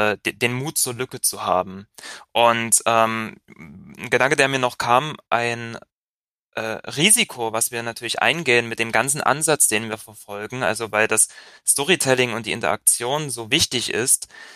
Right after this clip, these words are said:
ist manchmal, wenn, wenn wir Gruppen haben, die eben das vielleicht nicht so gut mitmachen können oder wollen,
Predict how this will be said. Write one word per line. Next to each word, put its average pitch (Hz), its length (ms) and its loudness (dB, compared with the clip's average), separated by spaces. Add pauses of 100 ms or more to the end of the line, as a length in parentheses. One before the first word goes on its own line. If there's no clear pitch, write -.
(400)
ist - 680 4 (180)
manchmal, 120 880 0 (180)
wenn, 127 220 -4
wenn 123 120 -2
wir 117 100 2
Gruppen 202 340 -2
haben, 113 320 2
die 110 300 -2 (120)
eben 113 240 -2
das 123 220 4
vielleicht 113 480 0
nicht 123 200 0
so 107 440 -2 (380)
gut 123 260 -10
mitmachen 135 520 0
können 139 260 -2
oder 113 260 -2
wollen, 127 520 0